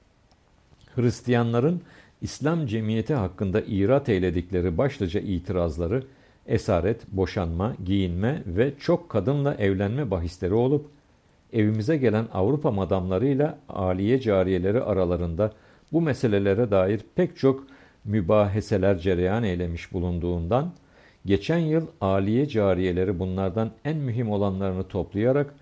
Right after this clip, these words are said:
Nisvan-ı İslam namıyla bir risale kaleme almıştır.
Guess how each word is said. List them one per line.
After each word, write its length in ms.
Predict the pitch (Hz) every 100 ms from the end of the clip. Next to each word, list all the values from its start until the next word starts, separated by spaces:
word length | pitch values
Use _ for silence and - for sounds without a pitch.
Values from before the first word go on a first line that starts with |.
| - _ -
Nisvan-ı 640 | 98 95 - 127 156 151 156
İslam 520 | 92 - 113 120 95
namıyla 640 | 90 87 95 143 135 147 147
bir 200 | 104 147
risale 520 | 98 98 - 98 117
kaleme 320 | - 90 90 92
almıştır. 680 | 80 78 80 - 80 76